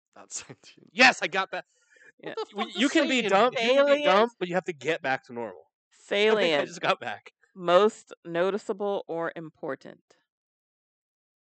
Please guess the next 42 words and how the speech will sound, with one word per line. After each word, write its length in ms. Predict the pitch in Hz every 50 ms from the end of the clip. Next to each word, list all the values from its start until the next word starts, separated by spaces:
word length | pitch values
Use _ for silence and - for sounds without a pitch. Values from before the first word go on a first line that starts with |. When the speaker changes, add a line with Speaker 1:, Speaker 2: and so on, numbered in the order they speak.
| _ _ _ _ _ _ _ _ _ _ _ _ _ _ 113
Speaker 1:
We 100 | 117 110
should 160 | - 107 90
have 80 | 92 87
known 240 | 90 87 87 87 87
that. 160 | 82 87 - _ _ _ _ _
Speaker 2:
Th-, 80 | - -
I, 220 | 131 135 170 190
that, 140 | 147 160 220
Speaker 1:
Yeah. 160 | 113 110 110
Speaker 2:
that 120 | 208 247 208
word 180 | 180 190 170
does 120 | 143 135 131
Speaker 1:
No, 80 | 143 147
Speaker 2:
not 80 | 139
Speaker 1:
this 120 | 147 147 147
is 60 | 131
Speaker 2:
match 60 | 127
Speaker 1:
a 20 | 139
Speaker 2:
me. 20 |
Speaker 1:
salient 560 | 131 - - - 156 147 143 139 131 127 127 165
piece 160 | 170 160 151
Speaker 3:
Yeah. 60 | 147 - -
Speaker 1:
of 60 | 143
information. 460 | 143 117 110 113 113 113 - - 95 _ -
We 100 | 127 120
should 160 | - 123 98
have 80 | 98 92
known 220 | 90 87 85 82 82
that. 140 | 80 85 -
Speaker 3:
Really? 340 | 127 131 160 196 233 269 _ _ _ _ _
Speaker 1:
Should 140 | _ - 220
I 60 | 285
edit 200 | 247 226 226 202
this 120 | 165 143 -
bit 240 | _ - 135 - -
out? 140 | 113 110 -
<laughs> 260 | 277 262 247 - -
Speaker 2:
No, 160 | 359 254 - 151
this 120 | 151 -
is 80 | 143 -
great. 260 | - 156 170 143 - - - _ -
<laughs> 100 | 311 233